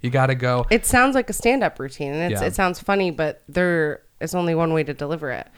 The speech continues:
Speaker 1: Yeah, I gotta read 'em, I gotta read it a couple times. So next time we get a rant, what I'm gonna do is I'll read it a couple times so I can actually give it the pauses and the beats.
Speaker 2: I just
Speaker 1: And
Speaker 2: wanna, like, catch you in the bathroom looking in the mirror.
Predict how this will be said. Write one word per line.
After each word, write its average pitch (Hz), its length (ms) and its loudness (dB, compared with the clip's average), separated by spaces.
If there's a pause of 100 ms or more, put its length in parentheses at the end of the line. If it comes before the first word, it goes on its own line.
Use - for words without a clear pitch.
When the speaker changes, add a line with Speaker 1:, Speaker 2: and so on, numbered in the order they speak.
Speaker 1:
Yeah, 104 300 0
I 123 100 4
gotta 139 200 6
read 123 200 4
'em, 117 220 4
I 117 100 0
gotta 113 160 4
read 101 180 2
it 95 60 -2
a 95 60 -2
couple 92 240 -4
times. 90 320 -8
So 110 80 0
next 131 240 0
time 139 400 0
we 123 120 0
get 117 120 2
a 107 40 2
rant, 110 340 0 (440)
what 113 140 -2
I'm 113 40 2
gonna 113 140 2
do 117 140 4
is 113 100 2
I'll 101 140 -2
read 107 240 -2
it 113 80 0
a 120 40 0
couple 123 280 -4
times 131 340 -2
so - 160 -4
I 107 80 -2
can 104 160 -4
actually 104 340 -4
give 107 160 -2
it 104 140 -4
the 107 60 -6
pauses 107 480 -2
and 101 100 -2
the 92 40 -6
beats. 113 500 -4 (680)
Speaker 2:
I 175 100 2
just 208 100 4
Speaker 1:
And 220 80 2
Speaker 2:
wanna, 233 100 4
like, 180 200 -2
catch - 260 -4
you 165 100 -4
in 156 80 -4
the 147 60 -6
bathroom 135 480 -8
looking 143 260 -12
in 123 100 -12
the - 60 -10
mirror. 139 460 -10